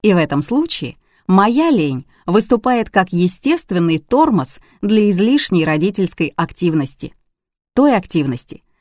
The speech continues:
которая проявляется в стремлении облегчить жизнь ребёнка,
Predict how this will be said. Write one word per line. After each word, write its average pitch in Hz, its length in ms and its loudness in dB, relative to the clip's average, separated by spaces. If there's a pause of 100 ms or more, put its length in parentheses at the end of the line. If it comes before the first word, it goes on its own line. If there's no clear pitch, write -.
(140)
которая 277 380 2
проявляется 233 760 0
в 185 60 -4
стремлении 202 680 0 (120)
облегчить 208 680 0
жизнь 165 320 2
ребёнка, 151 540 -2